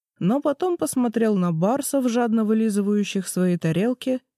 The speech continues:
и согласился. Чем быстрее они найдут нужную змею,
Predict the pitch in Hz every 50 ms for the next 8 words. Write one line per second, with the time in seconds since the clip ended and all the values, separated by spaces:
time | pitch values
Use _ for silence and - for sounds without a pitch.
0 | _ _ 240 277 - - 294 247 247 254 269 254 - - - 139 131 139 - -
1 | - - 160 151 - _ _ _ _ _ _ _ _ - - 302 320 294 240 240
2 | 247 - - - - 208 214 196 180 170 165 160 156 165 - - 175 185 185 175
3 | 170 165 156 160 156 175 170 160 - - 180 170 165 160 - 156 147 143 143 143
4 | - 160 156 143 143 156 202 269 262